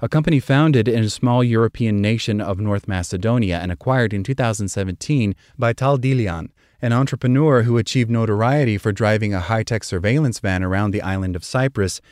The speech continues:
and showing a Forbes journalist how it could hack into passing people's phones.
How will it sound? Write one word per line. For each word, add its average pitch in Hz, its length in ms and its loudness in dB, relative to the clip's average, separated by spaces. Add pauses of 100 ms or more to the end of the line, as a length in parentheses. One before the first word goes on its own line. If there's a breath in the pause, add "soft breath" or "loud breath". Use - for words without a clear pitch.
(140 soft breath)
and 110 160 0
showing 117 300 2
a 98 60 0
Forbes 170 420 0
journalist 104 680 -2
how 127 240 0
it 135 100 -2
could 120 140 -6
hack 131 300 -2
into 127 240 -2
passing 117 420 -2
people's 107 360 -6
phones. 120 640 -6